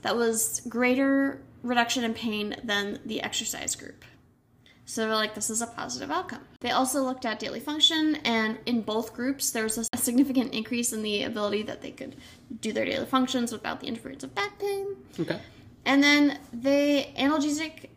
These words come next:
Speaker 1: use decreased a little bit in both groups, but they were like, it was really difficult to compare because they randomized the people, but I guess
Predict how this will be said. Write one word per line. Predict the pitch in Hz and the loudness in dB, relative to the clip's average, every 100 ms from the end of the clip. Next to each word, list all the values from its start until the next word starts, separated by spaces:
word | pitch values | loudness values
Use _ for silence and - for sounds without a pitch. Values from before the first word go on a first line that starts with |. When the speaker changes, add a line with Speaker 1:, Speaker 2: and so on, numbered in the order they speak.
| - | -10
Speaker 1:
use | 247 262 262 269 - | -2 0 0 0 -4
decreased | - 247 247 262 247 - - | -4 -6 -2 -2 -2 -4 -4
a | 220 | -4
little | 208 226 247 | -2 0 0
bit | 269 277 | 0 0
in | 214 208 | -2 -4
both | 214 233 - | -4 -4 -6
groups, | 302 320 320 - | -6 -6 -6 -8
but | - 233 | -4 -2
they | 226 | 0
were | |
like, | 226 226 | 0 -2
it | 233 - | -6 -6
was | 233 233 | -6 -4
really | 233 247 | -4 -2
difficult | 262 269 277 | -4 -4 -4
to | 262 | -2
compare | 262 220 220 208 | -2 -2 -2 -2
because | 226 233 226 | -2 -4 -4
they | 226 | -4
randomized | 202 202 226 240 233 226 | -2 -2 0 0 -2 -4
the | - | -8
people, | - 220 294 | -12 -8 -6
but | 277 233 | -2 0
I | 214 | 0
guess | 214 214 - | -2 -2 -2